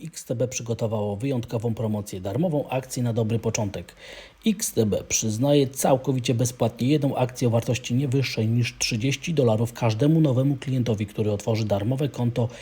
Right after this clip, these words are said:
i zdeponuje środki w dowolnej wysokości. Aby wziąć udział w promocji, wystarczą trzy kroki. Załóż konto w X T B, wpłać depozyt w dowolnej wysokości, ciesz się z darmowej akcji na dobry początek.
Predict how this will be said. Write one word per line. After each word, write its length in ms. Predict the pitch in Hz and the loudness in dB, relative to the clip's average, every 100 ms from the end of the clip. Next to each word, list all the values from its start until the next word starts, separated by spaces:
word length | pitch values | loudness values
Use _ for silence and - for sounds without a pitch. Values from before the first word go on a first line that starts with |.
| - - | -18 -10
i 100 | - | -2
zdeponuje 480 | 117 110 127 131 123 | 0 0 2 2 2
środki 540 | - 139 - - 123 | 2 0 0 -2 -2
w 100 | 113 | 0
dowolnej 580 | 107 110 131 127 117 107 | 0 2 4 4 4 2
wysokości. 680 | 104 120 120 98 90 - - - - - - - - | 0 -2 -2 -2 -6 -10 -16 -18 -20 -20 -20 -14 4
Aby 280 | 147 156 151 | 6 6 4
wziąć 340 | 156 156 - | 4 2 0
udział 240 | 147 147 | 4 4
w 40 | 131 | 4
promocji, 440 | - 135 127 123 | 0 2 2 2
wystarczą 420 | 113 117 113 117 | -2 0 -2 0
trzy 180 | 107 113 | 0 -2
kroki. 380 | - 110 - - - | 0 -2 -2 -16 -10
Załóż 320 | 110 131 120 | 2 2 2
konto 260 | - 101 110 | -2 -2 -2
w 60 | |
X 140 | 135 - | -2 0
T 120 | 143 | 4
B, 180 | 147 143 | 6 6
wpłać 400 | - - 127 117 | 4 4 4 4
depozyt 400 | 120 120 120 113 | 2 2 2 -2
w 80 | 110 | 0
dowolnej 420 | 131 139 139 135 | 4 4 4 4
wysokości, 600 | 123 - - 123 - 113 | 2 0 0 -2 -2 -6
ciesz 260 | - 220 - | 4 4 4
się 240 | - 131 | 2 0
z 80 | 107 | 2
darmowej 440 | 123 110 110 113 - | 0 2 2 0 -2
akcji 360 | 110 - - | -6 -4 -2
na 100 | 113 | 0
dobry 260 | 107 120 120 | 2 2 2
początek. 540 | 110 - 92 - - | 0 -2 -4 -8 -12